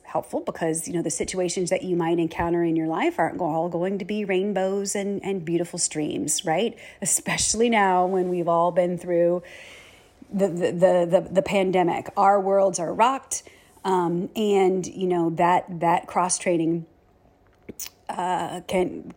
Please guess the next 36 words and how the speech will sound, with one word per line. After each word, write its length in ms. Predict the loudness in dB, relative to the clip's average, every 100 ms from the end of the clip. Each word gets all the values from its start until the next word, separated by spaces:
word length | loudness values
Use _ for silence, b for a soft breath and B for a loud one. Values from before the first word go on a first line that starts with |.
| _ -6
can 400 | 0 2 0 -4 -10 -2
be 100 | 2
helpful 340 | 2 2 -4
for 120 | -6
people. 280 | -6 -6 -2
Not 180 | -2 -2
everyone 420 | 0 -2 0 0
wants 240 | 0 -2 -2
to 100 | -2
have 540 | -2 0 0 0 0
the, 200 | -2 -4 -8
the 140 | -6
same 280 | 0 2 2
kinds 340 | 0 -2 -2
of 120 | -4 -4
calming 720 | 0 2 2 2 2 2 2
music 480 | 2 4 2 2 -2
with 140 | -6
soothing 460 | -4 -2 0 -2 0
voices 760 | 2 2 2 2 2 0 -4 B B B B B B -6
and, 560 | -2 0 2 0 0 -6
you 300 | -8 0 2
know, 360 | 2 -2 -4 -6
um, 500 | -4 -4 -4 -6 -8 -8
um, 300 | -8 -6 -4
all 200 | 0 0
of 80 | 0
that. 300 | -2 -4 -6 -8
And 460 | -4 -4 -4 -8 -6
this 180 | -2 0
is 140 | 0 0
a, 100 | -2
this 300 | -4 -6 -6
is 120 | -2
an 80 | 2
alternative. 680 | 2 2 0 0 -4 -8